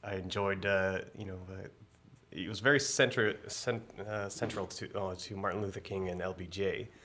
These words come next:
and I enjoyed their relationship, even though some pe-, there was some controversy about what that relationship was or whatever. I, I w-, really watching Selma, I sort of started to understand, like, how little I know <laughs> about the civil rights movement, and that I'm s-, I'm woefully, uh,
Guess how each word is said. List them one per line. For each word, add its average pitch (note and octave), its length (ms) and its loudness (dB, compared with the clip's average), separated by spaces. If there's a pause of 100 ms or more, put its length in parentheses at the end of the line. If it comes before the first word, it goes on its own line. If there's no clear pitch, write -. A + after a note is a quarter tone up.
(260)
and F#2+ 140 -2
I F#2 120 2
enjoyed F#2 360 0
their F2 140 -6
relationship, F2+ 720 -4 (100)
even F#2 200 -6
though F2+ 140 2
some F2+ 240 -4
pe-, F#2+ 180 -6
there F#2+ 140 -4
was F2 180 -8
some F2 240 -6
controversy F2 640 -6
about E2+ 320 -8 (640)
what - 180 -4
that - 180 -2
relationship - 480 -6
was C2 180 -6
or - 80 -10
whatever. D2+ 360 -6 (220)
I, G#2+ 300 12
I A#2 200 12
w-, A2+ 360 6
really C3 200 12
watching A2 320 12
Selma, G2 320 8
I F2+ 80 4
sort G2 180 2
of F2+ 100 -2
started F#2+ 260 4
to F#2+ 80 4
understand, F2+ 420 -2
like, E2+ 160 -2
how F#2 140 2
little F2+ 260 0
I F#2 80 0
know A#2 200 8
<laughs> - 20 12
about B2 280 12
the F#3 80 12
civil E3+ 400 12
rights C#3 240 12
movement, A2+ 400 8 (500)
and G#2+ 240 6
that G#2 100 8
I'm G2+ 100 8
s-, - 140 -2
I'm G2 360 0
woefully, F#2 480 2 (420)
uh, G#2+ 60 -4